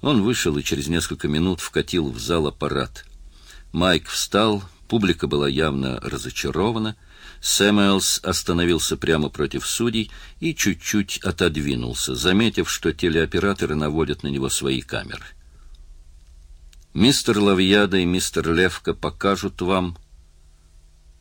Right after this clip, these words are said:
Полагаю, обвинение не будет возражать». Он явно провоцировал прокурора, и тот было встал, нерешительно раскрыл рот,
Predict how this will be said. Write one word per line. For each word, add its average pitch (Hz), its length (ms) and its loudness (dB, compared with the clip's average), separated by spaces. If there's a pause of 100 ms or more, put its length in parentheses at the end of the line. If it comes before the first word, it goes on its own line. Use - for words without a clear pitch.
(420)
Полагаю, 117 720 4
обвинение 82 600 2
не 90 100 2
будет 185 320 -4
возражать». - 800 -8 (1900)
Он 80 200 -2
явно 85 440 2
провоцировал 64 920 -4
прокурора, 156 720 -2 (480)
и 82 320 2 (280)
тот 120 180 2
было 76 260 -2
встал, 87 560 0
нерешительно 82 640 0
раскрыл 71 560 -2
рот, 107 320 0